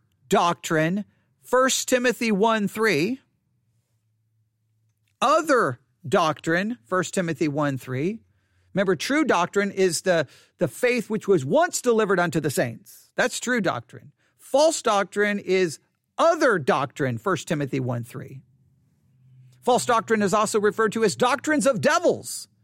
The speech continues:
First Timothy four one. Doctrines of devils.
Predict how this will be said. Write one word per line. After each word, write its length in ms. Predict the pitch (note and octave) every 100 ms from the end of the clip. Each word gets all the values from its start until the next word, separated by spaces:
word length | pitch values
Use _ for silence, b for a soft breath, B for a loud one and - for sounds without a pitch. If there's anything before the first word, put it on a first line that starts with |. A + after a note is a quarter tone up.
| _ _ _ _
First 260 | A3 G#3 -
Timothy 320 | A3+ G#3+ G#3+
four 240 | G#3+ G#3+
one. 440 | G#3 G#3 C#3+ C3 B2+ _ _ _ _ _ _ _ _ _ _ _ _ _ _ _ _ _ _ _ _ _ _ _ _ _ _ _ _ _ _ _ _ _ _ _ _ _ _
Doctrines 540 | F#3+ F#3+ - A#3+ G3+
of 300 | D#3+ G#3+ D#3+
devils. 640 | B2+ G3 G3 A#2+ - -